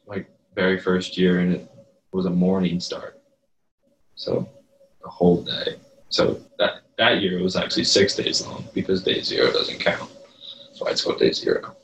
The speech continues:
So that day started early, and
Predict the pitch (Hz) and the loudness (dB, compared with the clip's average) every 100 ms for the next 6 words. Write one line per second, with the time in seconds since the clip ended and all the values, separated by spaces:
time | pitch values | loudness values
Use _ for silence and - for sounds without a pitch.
0 | _ _ _ _ _ _ _ - - _ | _ _ _ _ _ _ _ -20 -20 _
1 | _ _ _ _ _ _ _ - - - | _ _ _ _ _ _ _ -20 -20 -20
2 | _ - - 95 92 - 104 104 104 107 | _ -2 4 4 4 2 0 2 4 4
3 | 110 113 117 - - - - 98 92 95 | 4 2 -2 -8 -12 -6 -2 0 0 -2
4 | - - - | -6 -4 -4